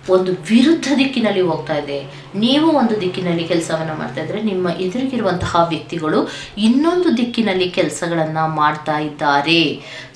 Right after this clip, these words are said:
So, ಅದಕ್ಕೂ ಕೂಡ ಕೆಲವೊಂದು ರೀತಿಯ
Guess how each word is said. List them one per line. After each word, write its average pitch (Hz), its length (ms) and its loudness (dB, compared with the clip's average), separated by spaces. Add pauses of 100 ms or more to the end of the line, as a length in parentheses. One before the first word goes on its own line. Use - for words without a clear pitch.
So, 220 340 4 (160)
ಅದಕ್ಕೂ 247 520 2
ಕೂಡ 180 240 0 (480)
ಕೆಲವೊಂದು 269 560 2
ರೀತಿಯ 202 440 2